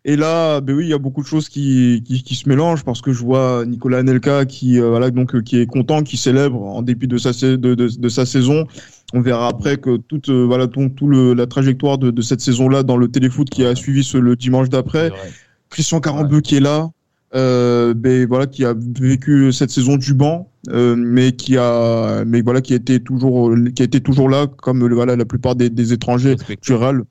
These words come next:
Speaker 2: Mm.
Speaker 1: notamment beaucoup de, de respect pour, pour, pour lui. Et Manolo Sanchis encore, qui
Speaker 2: Voilà,
Speaker 1: va aller chercher
Speaker 2: surtout
Speaker 1: la,
Speaker 2: ça.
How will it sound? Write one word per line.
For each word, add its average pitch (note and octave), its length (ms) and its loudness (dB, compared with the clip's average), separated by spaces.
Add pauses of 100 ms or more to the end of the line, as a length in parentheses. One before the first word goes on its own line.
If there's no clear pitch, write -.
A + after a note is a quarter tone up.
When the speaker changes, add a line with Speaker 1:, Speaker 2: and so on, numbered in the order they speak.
(280)
Speaker 2:
Mm. - 60 -8
Speaker 1:
notamment B2+ 380 0
beaucoup C3+ 260 -2
de, C3 160 2
de B2+ 100 2
respect B2+ 400 0
pour, A#2 380 -6
pour, A2+ 260 -4
pour A#2 200 0
lui. C#3+ 260 4 (800)
Et D#3+ 160 2
Manolo C#3+ 340 0
Sanchis C3+ 440 -8
encore, D3+ 420 -6 (500)
qui G2 100 -14
Speaker 2:
Voilà, G2 120 -4
Speaker 1:
va C3+ 60 0
aller C3 160 0
chercher B2+ 260 -6
Speaker 2:
surtout C3 200 -8
Speaker 1:
la, B2+ 40 -2
Speaker 2:
ça. A#2+ 460 -4